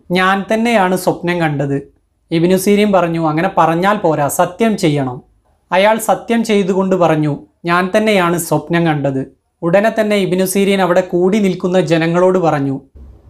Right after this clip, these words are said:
"ഇതാ, ഇയാളെ പിടിച്ച് പോലീസിൽ ഏൽപ്പിക്കൂ. കബറ് മാന്തി മോഷണം നടത്തുന്ന ആളാണ് ഇയാൾ."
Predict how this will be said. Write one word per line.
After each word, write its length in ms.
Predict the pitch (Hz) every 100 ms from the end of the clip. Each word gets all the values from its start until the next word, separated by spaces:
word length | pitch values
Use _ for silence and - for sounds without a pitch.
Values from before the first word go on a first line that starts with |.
| -
"ഇതാ, 400 | 190 196 160 -
ഇയാളെ 320 | 202 220 233
പിടിച്ച് 340 | 240 220 190 226
പോലീസിൽ 560 | 190 170 175 190 220
ഏൽപ്പിക്കൂ. 460 | 196 160 170 160 135 - -
കബറ് 280 | 202 214 254
മാന്തി 440 | 226 190 190 202
മോഷണം 480 | 190 160 160 190 196
നടത്തുന്ന 360 | 165 - 165
ആളാണ് 580 | 170 170 156 165 190 170
ഇയാൾ." 320 | 151 135 127